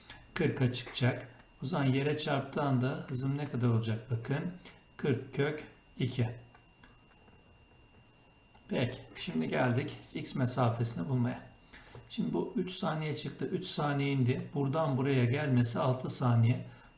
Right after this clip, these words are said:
Buradan buraya gelmesi de bir saniye. O zaman şuraya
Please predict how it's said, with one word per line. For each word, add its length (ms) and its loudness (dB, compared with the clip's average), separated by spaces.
Buradan 340 2
buraya 240 4
gelmesi 440 4
de 120 0
bir 140 4
saniye. 440 4
O 60 -2
zaman 440 4
şuraya 960 0